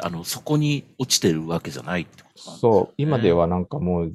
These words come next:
Speaker 2: 自前で聖書のなんかこうレクチャーをするぐらい、
Speaker 1: <laughs>
Speaker 2: キリスト教に通じたというジェイワイパークですけども。
Speaker 1: そうですよね。
Speaker 2: ええ。
Speaker 1: だから、あの、僕ね、いつもこう、ジェイワイピ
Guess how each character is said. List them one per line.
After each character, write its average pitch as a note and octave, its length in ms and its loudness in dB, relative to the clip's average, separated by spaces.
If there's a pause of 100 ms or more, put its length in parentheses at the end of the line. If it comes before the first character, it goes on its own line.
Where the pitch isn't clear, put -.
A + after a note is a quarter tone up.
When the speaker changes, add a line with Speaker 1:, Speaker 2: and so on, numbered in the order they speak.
Speaker 2:
自 G2+ 300 0
前 A#2+ 240 8
で G#2 320 4
聖 D3 260 4
書 A2+ 140 6
の F2+ 100 4
な F2+ 120 2
ん F2+ 60 -2
か D#2+ 120 -6
こ E2+ 120 0
う - 40 4
レ - 80 8
ク - 60 -2
チ D3+ 60 6
ャ A#2+ 120 8
ー - 80 10
を - 20 10
す - 100 0
る F2+ 120 -2
ぐ G2 80 2
ら F2 140 6
い、 - 100 -2 (160)
Speaker 1:
<laughs> - 160 -20
Speaker 2:
キ G#2 100 -2
リ G#2+ 80 4
ス - 80 -4
ト G#2 100 4
教 G2 200 4
に G2 100 2
通 G2 300 0
じ G2+ 100 -8
た F#2+ 100 6
と F#2 120 -2
い F2 160 2
う F2 40 -2
ジ F#2+ 120 0
ェ F#2 40 6
イ - 20 4
ワ F#2 100 6
イ F#2 80 4
パ G2 140 0
ー E2+ 60 0
ク E2 80 -10
で D2 100 -4
す - 100 -16
け E2+ 80 -2
ど D2+ 160 -2
も。 C#2 200 -6
Speaker 1:
そ - 280 -20
う - 20 -18
で D#2+ 80 -12
す D#2 160 -18
よ D2+ 60 -4
ね。 D#2 120 0
Speaker 2:
え - 20 -2
え。 - 20 -6
Speaker 1:
だ - 100 -8
か C#3+ 120 2
ら、 B2 180 4 (260)
あ F3+ 140 -4
の、 G3 480 -6
僕 - 200 -2
ね、 G2 160 2
い G#2 120 -2
つ - 180 -4
も E3+ 160 0
こ F#2 680 -8
う、 - 20 -14
ジ F#2+ 160 -6
ェ B2 120 2
イ C3 40 2
ワ C3 160 6
イ B2 80 4
ピ A#2+ 500 -6